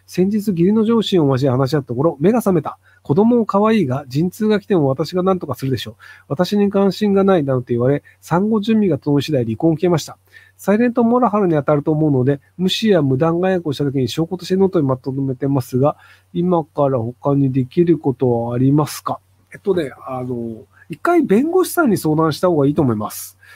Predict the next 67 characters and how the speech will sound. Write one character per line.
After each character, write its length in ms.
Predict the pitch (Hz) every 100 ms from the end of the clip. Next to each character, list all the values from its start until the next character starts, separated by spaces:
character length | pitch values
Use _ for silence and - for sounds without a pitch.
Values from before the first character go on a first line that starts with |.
| - - _
あ 140 | 170
の、 120 | 156 156
そ 120 | 160
の、 140 | 170
今 240 | 226 339 339
ま 140 | 233
と 160 | 214 262
め 140 | 262
て 200 | 247 247
い 60 | 240
る 240 | 269 247
そ 120 | - 165
の 100 | 143
証 280 | - 226
拠 160 | 226 240
と 200 | - 254
や 160 | 233 139
ら 160 | 120
が、 260 | 117 139 123
本 280 | - 277 285
当 120 | 294
に 100 | 247
そ 140 | 220
の 160 | 220 214
証 320 | - 247 294
拠 120 | 302
に 120 | 269
な 100 | 233
る 120 | 294 302
の 80 |
か 120 | 175 120
ど 100 | 113
う 40 |
か。 140 | 110 - _ _ _
要 60 | 269
は 60 |
そ 120 | 175
の、 120 | 139 131
手 200 | 170 202
書 140 | 302
き 160 | 311 311
で 100 | 285
ノ 220 | 311 311
ー 40 |
ト 100 | 269
に 100 | 147 127
書 120 | 151
い 60 |
て 80 | 147
ま 120 | 120 110
す 40 |
と 80 | 120
か 80 | 147
っ 80 |
て、 200 | - 147
い 120 | 131 135
く 100 | 262
ら 100 | 285
で 60 |
も 120 | 262
捏 100 | 254
造 240 | 240 262 254
で 80 | 240
き 80 |
る 80 | 240
か 100 | 147
ら、 300 | 123 131 117